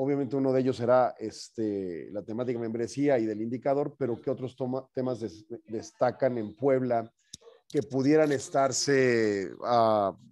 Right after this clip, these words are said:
pues, vislumbrando como relevantes, ¿no? En el involucramiento de un organismo como imef en la estructura económica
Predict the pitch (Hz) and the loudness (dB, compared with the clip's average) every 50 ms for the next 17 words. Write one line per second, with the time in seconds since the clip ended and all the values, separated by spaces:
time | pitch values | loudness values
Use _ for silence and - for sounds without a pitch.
0 | _ _ _ 156 156 - - - - _ 127 139 135 123 131 139 131 131 143 147 | _ _ _ 2 2 2 0 -8 -10 _ 0 0 2 2 2 2 4 4 4 4
1 | 147 151 151 151 147 135 127 117 113 117 113 113 117 120 127 123 120 101 104 104 | 4 4 2 0 0 0 2 2 2 2 2 2 4 4 2 2 0 -4 -6 -8
2 | 92 107 123 135 135 127 120 113 113 113 110 113 110 113 104 - 117 113 127 131 | -6 -2 0 0 0 0 0 -2 -4 -4 -4 -2 -4 -4 -2 -2 -2 -2 -2 -2
3 | 131 147 139 135 135 135 135 131 127 117 117 113 120 127 - - 110 107 107 107 | 0 0 0 2 2 0 0 0 -2 -2 -2 -2 -4 -4 -4 -2 -2 -2 0 0
4 | 110 120 135 165 - - _ - - - - - - - - _ - 160 175 185 | 2 2 2 2 2 -2 _ -20 -20 -20 -20 -20 -20 -20 -18 _ 2 4 4 6
5 | 196 185 160 - - 139 131 - - 147 143 143 147 147 139 131 120 107 95 - | 6 4 4 2 -4 -4 -4 -2 0 2 6 8 8 8 8 6 4 2 -2 -4
6 | 120 107 _ - 117 113 117 120 123 127 107 - 120 104 95 90 78 | -10 -12 _ -8 -8 -6 -4 -4 -4 -6 -6 -6 -6 -6 -6 -8 -10